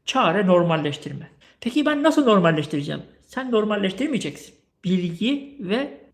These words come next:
tekrar normalleştirecek. Nasıl yani?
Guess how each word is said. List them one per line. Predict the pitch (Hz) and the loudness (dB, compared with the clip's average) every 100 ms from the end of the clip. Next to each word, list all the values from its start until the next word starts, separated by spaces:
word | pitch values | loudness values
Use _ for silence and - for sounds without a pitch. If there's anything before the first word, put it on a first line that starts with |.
| - | -6
tekrar | 180 170 - 214 247 - - - _ | -2 -2 -2 2 2 0 -8 -20 _
normalleştirecek. | 160 156 143 143 139 - 127 113 120 _ _ _ _ - | -2 0 0 -2 -4 -6 -10 -10 -16 _ _ _ _ -4
Nasıl | 175 220 190 156 | 0 0 -2 -8
yani? | 127 | -10